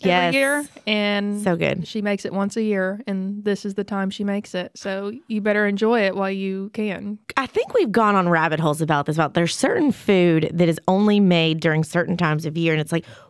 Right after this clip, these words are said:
Speaker 2: why can't we shake it up? Why can't we do that? Like, I make these really good, my mom made 'em first, but there's these peanut butter bars, and, like, we'll make Chex Mix, and, like, Daniel's family will make homemade ravioli,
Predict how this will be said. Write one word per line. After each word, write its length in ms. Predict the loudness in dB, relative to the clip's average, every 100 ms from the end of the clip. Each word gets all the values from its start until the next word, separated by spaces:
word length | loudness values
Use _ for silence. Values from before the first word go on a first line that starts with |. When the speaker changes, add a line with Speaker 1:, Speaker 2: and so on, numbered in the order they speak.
| _ _ _
Speaker 2:
why 280 | -2 0 -2
can't 220 | -4 -2
we 80 | -2
shake 280 | 0 -2 0
it 60 |
up? 200 | 0 -2 -6
Why 220 | -4 -2
can't 200 | -2 -2
we 100 | -2
do 120 | -4
that? 120 | -4 -4
Like, 160 | -4 -2
I 140 | 0
make 220 | 0 0
these 240 | -2 -2 0
really 200 | 0 0
good, 280 | 0 0 -2 -18 -20 -20 _
my 100 | 0
mom 240 | 2 2
made 120 | 2 0
'em 100 | 0
first, 200 | -2 -2
but 60 |
there's 140 | -2 -2
these 240 | -2 -4
peanut 320 | -4 0 0
butter 360 | 0 2 2 0 -6 _ -6
bars, 720 | -2 2 2 2 0 -2 -6 -20 _ _
and, 320 | 0 2 0
like, 160 | -2 -4
we'll 80 | -6
make 160 | -6
Chex 380 | -2 -2 -2 -2
Mix, 420 | 0 2 0 -4
and, 100 | -4
like, 140 | -4 -2
Daniel's 380 | 0 2 2 0
family 320 | 2 2 2
will 140 | 0
make 280 | 0 -2 -2
homemade 300 | -2 0 2
ravioli, 600 | 0 0 2 2 2 0